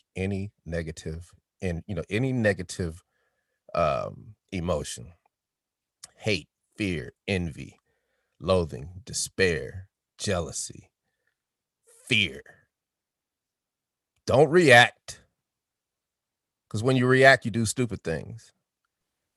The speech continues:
Don't react. Put it in your pocket. Let it marinate. And I guarantee you, when you bring it back out, it will be positive fuel for you to move forward and overcome anything you want.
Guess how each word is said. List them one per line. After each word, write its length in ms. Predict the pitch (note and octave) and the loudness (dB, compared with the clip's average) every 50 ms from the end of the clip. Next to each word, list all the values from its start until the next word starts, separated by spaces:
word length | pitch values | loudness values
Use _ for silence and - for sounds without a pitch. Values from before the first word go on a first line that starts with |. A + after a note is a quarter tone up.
| _ _ _ _ _ _ - | _ _ _ _ _ _ 0
Don't 220 | G2+ G#2 G#2+ A2 | 2 2 4 4
react. 520 | A2+ A#2 A2+ G#2+ G2+ G2 F#2 - - - - _ _ | 4 4 4 6 6 6 4 2 -2 -10 -20 _ _
Put 160 | - A#2+ G#2 | -2 0 0
it 100 | A2 G#2+ | 2 2
in 140 | A2 A2 A2+ | 2 2 2
your 100 | A2+ A2+ | 0 0
pocket. 460 | - - A2 F#2 D#2 - - - - _ _ _ _ _ _ _ _ _ _ _ - | 0 0 0 0 -2 -6 -12 -20 -20 _ _ _ _ _ _ _ _ _ _ _ -8
Let 220 | - E2 F2+ F2+ | -4 -2 -2 -2
it 100 | G#2 - | -2 -2
marinate. 680 | G2+ G2+ G2 F#2 E2+ D#2+ C#2+ C2+ C2+ - - - - - _ _ _ _ _ _ _ _ _ _ _ _ _ _ _ _ _ _ _ _ _ _ - | -2 0 0 0 0 -2 -6 -10 -14 -16 -18 -20 -20 -20 _ _ _ _ _ _ _ _ _ _ _ _ _ _ _ _ _ _ _ _ _ _ -10
And 120 | F2+ F2+ | -8 -6
I 100 | E2 D#2+ | -6 -6
guarantee 560 | D#2 D#2+ F2+ F#2+ G2 G2+ G2 - - - G2+ F#2 | -4 -4 -2 0 0 0 0 -2 -4 -6 -6 -4
you, 380 | E2+ D#2 D#2 D#2 D2 E2 F#2 - _ _ _ - | -4 -6 -6 -8 -8 -10 -14 -18 _ _ _ -10
when 140 | - F2+ | -8 -8
you 100 | E2 E2 | -8 -8
bring 220 | D2+ D#2+ F2+ F#2 F#2 | -6 -6 -4 -4 -4
it 120 | G2 - | -4 -2
back 280 | - F#2+ F2+ F2 - - | -2 -2 -2 -2 -2 -2
out, 360 | E2 D2+ C2 - - - - _ _ _ _ _ _ _ _ _ _ _ _ _ | -4 -4 -4 -8 -12 -20 -20 _ _ _ _ _ _ _ _ _ _ _ _ _
it 100 | - F2 | -8 -6
will 120 | F2 F2 | -6 -6
be 160 | D2+ E2 D#2+ | -6 -8 -10
positive 560 | D#2 - - F2 F2 F2 E2+ E2 E2 E2 D#2+ - | -10 -8 -4 -2 -2 -2 -2 -4 -8 -10 -10 -12
fuel 340 | - - D#2+ D#2+ D#2+ D#2 | -12 -10 -8 -6 -6 -6
for 140 | D#2+ - E2 | -8 -10 -10
you 100 | D#2 D#2 D2+ | -10 -10 -10
to 60 | C#2+ | -10
move 300 | C#2+ D2 D2 D#2+ D#2+ - | -10 -8 -8 -8 -10 -12
forward 500 | - - - D#2 D2 D2 C#2+ C#2 C2+ - - | -12 -12 -10 -8 -8 -8 -8 -8 -10 -14 -14
and 140 | - D#2+ D2+ | -12 -10 -8
overcome 480 | D2+ D#2 D2 D2 - - - C#2+ C2+ C#2 | -8 -8 -10 -12 -14 -12 -12 -12 -12 -12
anything 420 | C2+ C#2+ D2+ D#2 - - D2 C#2+ | -12 -12 -14 -14 -14 -14 -12 -12
you 140 | C#2+ D2 C#2+ | -12 -12 -12
want. 380 | C2+ C#2 B1 C2+ - - - | -12 -12 -12 -14 -16 -20 -20